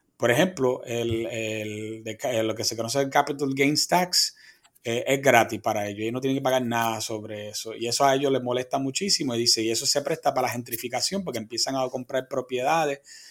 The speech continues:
y a desarrollar, eh, propiedades. Que ella enseña, por ejemplo, en uno de los videos que, eh, una de estas personas compra como dieciséis, eh, edificios en, eh, Puerta de Tierra para poder ir renovarlos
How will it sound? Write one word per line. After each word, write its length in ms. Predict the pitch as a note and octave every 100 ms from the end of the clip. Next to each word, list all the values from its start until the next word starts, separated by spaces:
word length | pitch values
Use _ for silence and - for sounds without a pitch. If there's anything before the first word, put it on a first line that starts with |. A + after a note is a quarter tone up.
| -
y 100 | A#2+
a 80 | A#2
desarrollar, 760 | A#2 A#2 A2 A2 A#2 C#3 D3 _ _ _ _
eh, 240 | A#2+ A#2+ A#2
propiedades. 760 | B2 A2 B2 B2+ F3 D#3 C3+
Que 200 | C3+ A#2 A2+
ella 220 | A#2+ C3
enseña, 360 | C3+ D3 C#3+ B2+
por 120 | C3
ejemplo, 240 | B2+ C3+
en 60 | B2+
uno 140 | B2
de 100 | B2 B2+
los 100 | A#2+
videos 480 | A#2+ A#2+ B2+ B2+
que, 440 | - A#2 A2 A2+ -
eh, 220 | A#2 A#2 F2+
una 200 | A#2+ C3+
de 60 | C3+
estas 220 | C3+ B2+
personas 400 | B2+ - C3+ B2
compra 340 | A2 G#2+ B2
como 240 | B2 B2 A#2+
dieciséis, 880 | A#2 A#2 A2 A#2+ B2 B2+ B2+ - -
eh, 240 | A#2+ A#2 A#2+
edificios 600 | A#2+ A#2+ C3 - B2+ A#2+
en, 480 | A#2+ A#2+ A#2+ A#2 - _ _ _ _ -
eh, 340 | B2 A2+ A2+ A2
Puerta 220 | A2+ A#2+
de 60 | A#2+
Tierra 460 | F3 E3+ C3+ C#3 - - _
para 260 | A#2+ A#2 A2+
poder 300 | A#2 A#2 B2
ir 140 | C3
renovarlos 920 | C3 C3 C3 E3+ E3 B2 B2 B2+ -